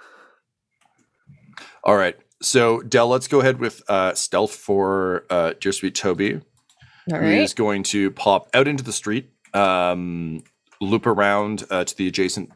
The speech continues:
Speaker 1: uh, building that you know they, they
Speaker 2: Mm-hmm.
Speaker 1: drilled in through. Uh, I think, uh, just 'cause I think it's quaint in a forty K universe, uh, we're gonna say this is a bike repair shop,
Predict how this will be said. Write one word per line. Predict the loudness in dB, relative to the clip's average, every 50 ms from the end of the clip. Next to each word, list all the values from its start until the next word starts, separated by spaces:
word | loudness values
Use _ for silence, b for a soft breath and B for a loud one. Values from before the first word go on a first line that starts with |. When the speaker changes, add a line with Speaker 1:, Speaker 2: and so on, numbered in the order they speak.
| _ -4
Speaker 1:
uh, | -2 0 0 2 0 0 0 0 -2 -2 -2 -4 -8 -12 -20 -12 -4
building | -2 -2 0 0 -2 -4 -4 -4 -4 -2
that | -2 -4
you | -2 -4
know | -4 -2 -2 -2
they, | 0 0 0 0
they | -2 -4
Speaker 2:
Mm-hmm. | -6 -4
Speaker 1:
drilled | -4 -4 -4 -4
in | -6 -8 -8
through. | -8 -6 -2 0 0 -2 -2 B B B B B B B
Uh, | 4 4 4 2
I | 0
think, | -2 -2 -2 -2 -4 -2 2
uh, | 2 4 4 4 2 2 0
just | -2 -6 -12 -10
'cause | -8 -6
I | -4 -4
think | -4 -6 -10
it's | -8 -12 -12
quaint | -8 -6 -6 -6 -6 -6
in | -6 -6 -6
a |
forty | -4 -2 -2 -2 -2
K | -2 -2 0
universe, | 0 0 2 2 0 0 0 -2 -2 -2
uh, | 0
we're | 0
gonna | 0 0 2
say | 2 4 2
this | 2 0
is | -2
a | -4 -4
bike | -4 -4 -4 -4 -4 -6
repair | -8 -10 -8 -4 -2 -2 -2
shop, | 0 0 0 0 0 -2 -4